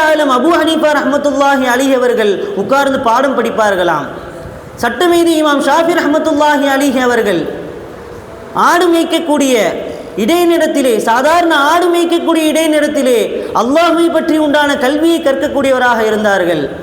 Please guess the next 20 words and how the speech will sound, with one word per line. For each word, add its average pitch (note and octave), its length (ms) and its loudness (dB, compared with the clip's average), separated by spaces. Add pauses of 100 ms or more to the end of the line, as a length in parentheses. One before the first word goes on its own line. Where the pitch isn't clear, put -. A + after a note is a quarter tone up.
(560)
அஹ்மது C4 320 0
இப்னு A#3 260 0
ஹம்பல் A3+ 320 2
ரஹ்மத்துல்லாஹி A3 760 0
அலைஹி G#3 260 0
அவர்கள், F3+ 420 0 (720)
பிஷ்ருல் B3+ 500 2
ஹாஃபி A3 340 0
என்ற F3 440 2
ஒரு E3+ 120 2
இறைநேச G#3+ 500 0
செல்வர், D#3 400 0 (720)
காலிலே A3+ 500 2 (1500)
செருப்பு C4+ 480 0
கூட C4+ 300 0
அணியாமல் A#3 500 0 (120)
ஊர் C#4 220 0
ஊராக C#4 440 2
சுற்றக்கூடிய A#3+ 720 -2
பிஷ்ருல் C4+ 380 -2